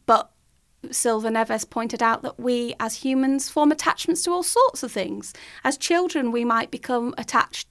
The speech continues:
to a soother or a blanket. Forming attachment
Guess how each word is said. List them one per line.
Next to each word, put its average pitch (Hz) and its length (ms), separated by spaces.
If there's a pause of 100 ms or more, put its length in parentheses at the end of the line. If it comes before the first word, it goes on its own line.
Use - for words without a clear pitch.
(100)
to 254 380
a 254 60
soother 262 640
or 208 200
a 220 60
blanket. 285 760 (420)
Forming 381 560
attachment 254 800